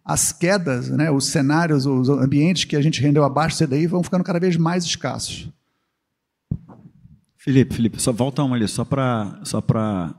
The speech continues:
Speaker 2: é, esclare-, ilustrar aqui. Naquele gráfico ali de barras da, da direita de vocês, tá dizendo o seguinte: se você segura um investimento por vinte e quatro meses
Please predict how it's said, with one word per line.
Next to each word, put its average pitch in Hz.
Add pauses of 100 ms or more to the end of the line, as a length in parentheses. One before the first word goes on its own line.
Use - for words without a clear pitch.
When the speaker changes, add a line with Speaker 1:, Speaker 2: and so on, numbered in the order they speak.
(120)
Speaker 2:
é, 90 (140)
esclare-, 110 (200)
ilustrar 117
aqui. 107
Naquele 131
gráfico 123
ali 123
de 113
barras 117
da, 107
da 107
direita 110
de 104
vocês, 135 (240)
tá 143
dizendo 143
o 156
seguinte: 135
se -
você 185
segura 135 (720)
um 127
investimento 143
por 131
vinte 165
e -
quatro 131
meses 120